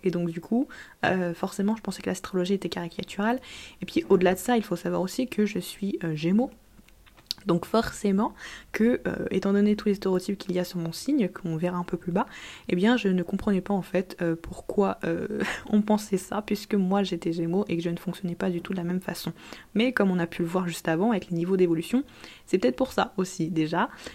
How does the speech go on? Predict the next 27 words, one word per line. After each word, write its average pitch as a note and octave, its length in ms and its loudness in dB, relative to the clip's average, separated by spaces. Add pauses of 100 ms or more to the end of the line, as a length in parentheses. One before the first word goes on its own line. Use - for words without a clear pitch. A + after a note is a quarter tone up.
(100)
Et F3+ 60 4
puis G#3 140 0
il G#3+ 40 4
y G3+ 40 6
a F3 60 4
le E3+ 80 -2
reste G#3+ 280 2
de F3+ 120 4
mon E3+ 160 0
thème A3 220 2
qui F#3 120 -4
expliquait E3+ 360 -2
aussi G3+ 260 0
que - 140 -2
pourquoi - 420 -2
je G3+ 140 -2
ne F3 60 0
me E3 140 -2
reconnaissais G#3+ 520 2
pas A3 100 -2
en G3+ 60 0
fait G3 140 -4
dans F3 100 -2
le E3 60 -4
signe G#3+ 180 2
du F#3 80 2
Gémeaux. E3 260 -6